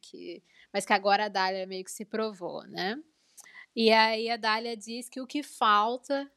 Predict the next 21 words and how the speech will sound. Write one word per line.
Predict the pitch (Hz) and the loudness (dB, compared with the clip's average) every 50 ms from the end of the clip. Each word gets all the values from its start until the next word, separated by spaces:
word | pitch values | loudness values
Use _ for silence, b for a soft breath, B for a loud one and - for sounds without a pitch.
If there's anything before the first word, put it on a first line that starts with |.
| _ - | _ -8
né, | 208 196 196 202 214 | -4 -2 -2 -2 -4
pra | - - 214 185 175 170 - | -6 -4 -4 -4 -4 -4 -4
usar | 214 214 190 180 170 175 175 190 226 247 | -6 -8 -8 -2 2 4 4 6 6 4
aquelas | 254 - - 214 202 202 196 190 | 2 -2 -6 -6 -4 -4 -4 -4
armas | 185 180 180 180 180 180 - | -6 -6 -6 -10 -12 -14 -14
nucleares | 190 185 - - 220 220 208 185 165 139 156 165 185 214 254 269 - - - - - - | -16 -16 -10 -8 -6 -4 -4 -4 -4 -4 -6 -6 -8 -8 -10 -12 -12 -14 -16 -14 -8 -4
é | 233 214 | 0 0
a | 214 | 0
biometria | 214 196 196 247 269 294 302 320 320 320 _ - 269 262 269 277 294 | 0 -2 -4 -6 -6 -4 -4 -6 -6 -8 _ -10 -8 -6 -6 -6 -6
do | 262 269 294 | -8 -10 -10
Mason | 285 277 240 208 196 220 240 - - 277 262 | -8 -6 -4 -2 -2 -2 -4 -8 -10 -10 -8
de | 247 | -8
uma | 254 262 | -8 -6
missão | 254 262 254 - - 277 269 277 277 - | -6 -6 -6 -4 -2 -4 -4 -4 -6 -8
antiga. | 277 294 330 381 - - - - - 247 226 226 202 180 175 160 151 | -8 -8 -6 -6 -6 -6 -6 -6 -4 -4 -4 -4 -4 -4 -4 -4 -4
Então, | 160 170 - 214 214 226 | -6 -4 -2 -2 -2 -2
que | - 240 | -4 -6
somente | - - - 269 294 311 320 330 320 - - 302 | -2 2 2 2 4 2 0 -2 -2 -4 -2 -2
ele | 285 269 285 | -2 -2 -4
pode | - - 269 254 254 247 | -4 0 2 2 2 2
acessar | 254 254 - - - 294 - 202 - - - 220 208 214 233 | -2 -4 -4 -6 -4 -4 -4 -4 -4 -2 2 4 4 4 2